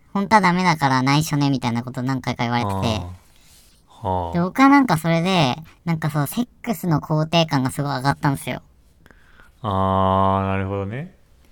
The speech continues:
Speaker 1: これが一番いい効能だったんですけど。
Speaker 2: はい。
Speaker 1: で、最後こう、終わって、シャワー浴びて、
Speaker 2: うん。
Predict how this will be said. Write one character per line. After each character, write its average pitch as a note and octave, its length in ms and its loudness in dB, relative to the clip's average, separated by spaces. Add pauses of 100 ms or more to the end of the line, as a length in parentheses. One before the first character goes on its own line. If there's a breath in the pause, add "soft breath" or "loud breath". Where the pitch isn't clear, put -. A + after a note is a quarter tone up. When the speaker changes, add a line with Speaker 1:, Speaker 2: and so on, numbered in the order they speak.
Speaker 1:
こ G3+ 80 -6
れ G#3 100 -2
が G#3 60 -2
一 F#3 200 -4
番 F#3+ 240 0
い F3 200 -2 (100)
い - 40 -20 (120)
効 D3+ 220 0
能 D3+ 160 0
だ C#3+ 80 0
っ C#3+ 100 -6
た C3 100 -4
ん A#2 80 -6
で A#2 60 -12
す - 100 -20
け C3+ 120 -8
ど。 B2 260 -8 (920)
Speaker 2:
は F2+ 180 -10
い。 D#2+ 60 -12 (220)
Speaker 1:
で、 D#3 100 -4
最 B3+ 260 6
後 D3+ 140 -4
こ C#3 440 -4
う、 D3+ 60 -8
終 D#3 100 0
わ F3+ 40 2
っ F3 80 -6
て、 E3 520 -2 (600)
シ - 120 -10
ャ F3 60 0
ワ D#3 120 2
ー - 80 4
浴 C3 80 -4
び B2+ 60 -4
て、 C#3 540 -2 (380)
Speaker 2:
う G2+ 40 -8
ん。 F2 160 -8